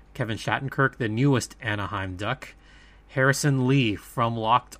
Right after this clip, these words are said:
On Winnipeg Jets, a fellow Jersey head. He's also come on. Gil Martin. Gil Martin has been really awesome. He's come on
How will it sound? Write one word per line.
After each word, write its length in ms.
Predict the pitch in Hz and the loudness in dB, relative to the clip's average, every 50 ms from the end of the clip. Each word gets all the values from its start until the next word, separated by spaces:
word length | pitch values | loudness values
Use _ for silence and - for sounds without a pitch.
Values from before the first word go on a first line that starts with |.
| - | -8
On 380 | - 127 120 117 120 117 117 117 | -4 -2 0 0 0 0 -2 -2
Winnipeg 600 | 117 120 120 120 - - - 135 120 110 107 101 | -2 0 0 -2 -4 -4 -2 -2 -2 -2 -4 -8
Jets, 360 | 101 113 117 135 143 - - - - | -6 -2 -2 -2 -2 -4 -8 -8 -6
a 140 | 127 117 110 | -6 -6 -6
fellow 440 | - - 135 120 117 117 117 117 | -6 -4 -2 -2 0 0 0 0
Jersey 520 | 110 92 98 110 101 101 104 92 110 113 110 | -2 -2 -2 -2 0 0 0 -2 -2 -4 -2
head. 320 | 101 113 110 147 151 170 - - - - - - - - - - | -2 0 0 0 0 -2 -6 -12 -20 -20 -20 -20 -20 -20 -20 -16
He's 220 | - - 127 107 | -6 -6 -2 -2
also 280 | 110 104 98 - 107 98 | -2 -2 -2 -2 -4 -6
come 180 | - - 113 | -6 -6 -4
on. 200 | 107 113 135 143 - - - - - - 123 104 | 0 0 0 0 -4 -8 -16 -14 -10 -8 -8 0
Gil 280 | 107 151 190 220 226 | 4 6 6 6 6
Martin. 460 | 196 156 151 151 151 131 110 95 87 | 6 6 4 4 4 0 -4 -8 -4
Gil 180 | 87 135 160 180 | 0 0 2 2
Martin 300 | 151 147 151 147 151 147 | 4 2 2 2 0 -2
has 600 | 139 - - - 113 110 110 110 110 104 - - - - | -4 -4 -2 0 2 2 2 2 0 -2 -4 -8 -12 -12
been 420 | - 120 104 113 120 113 110 110 110 - - - - _ - | -12 -6 -2 0 0 0 0 -2 -6 -10 -18 -20 -20 _ -12
really 520 | 123 113 110 113 120 143 156 160 165 156 | -10 -8 -6 2 4 6 6 8 6 4
awesome. 560 | 147 123 120 113 117 117 - - 127 117 113 | 2 2 2 2 2 0 0 -2 -2 -2 -2
He's 300 | 104 - - 147 156 147 | -2 0 0 2 2 0
come 280 | - - - 143 127 127 | -2 0 0 0 0 0
on 440 | 120 123 113 110 113 117 117 117 | -2 -2 0 2 4 2 2 0